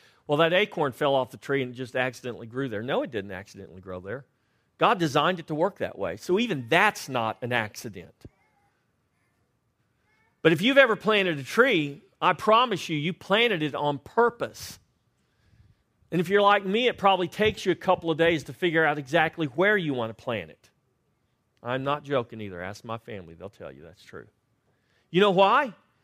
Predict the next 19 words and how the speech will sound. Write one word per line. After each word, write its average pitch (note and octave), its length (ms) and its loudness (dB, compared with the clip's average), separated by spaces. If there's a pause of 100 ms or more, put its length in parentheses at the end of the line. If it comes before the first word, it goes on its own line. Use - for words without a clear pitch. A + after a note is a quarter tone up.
(380)
Because F#3 380 2
I G3 140 6
like A3 240 2
to G#3 60 -6
plant G3+ 320 -4
trees G#3+ 260 0
that F3 100 -2
are E3+ 60 0
gonna E3+ 160 0
get D3 160 -6
big, F#3+ 300 2
and D3 80 0
if C3+ 80 -6
a C#3 40 -18
tree's G#3 360 -2
gonna F3 180 0
get F3 300 -4
to D3+ 80 -16
be D3+ 340 -2